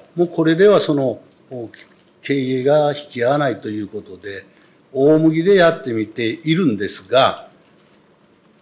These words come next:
やってるんですが、しかしながら、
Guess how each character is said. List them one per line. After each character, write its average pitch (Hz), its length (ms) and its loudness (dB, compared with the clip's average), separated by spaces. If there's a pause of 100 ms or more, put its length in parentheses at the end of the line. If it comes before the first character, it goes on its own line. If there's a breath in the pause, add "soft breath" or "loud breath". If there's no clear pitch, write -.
(140)
や 165 140 4
っ 165 100 -8
て 127 80 0
る 117 100 -4
ん 107 60 -4
で 101 100 -2
す - 160 -10
が、 131 400 -2 (500)
し - 100 -16
か 143 140 -2
し 147 120 -4
な 143 120 -4
が 156 100 0
ら、 156 300 -2